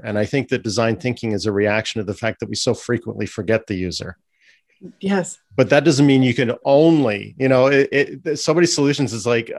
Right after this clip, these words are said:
Speaker 1: I always say that if you're bowling too much to the right,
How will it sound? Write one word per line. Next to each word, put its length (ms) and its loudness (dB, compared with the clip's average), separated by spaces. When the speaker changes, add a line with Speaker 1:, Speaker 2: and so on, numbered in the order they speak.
Speaker 1:
I 100 -4
always 280 2
say 220 0
that 200 -4
if 200 -6
you're 80 -2
bowling 460 2
too 140 -8
much 300 -4
to 100 -6
the 140 -4
right, 500 0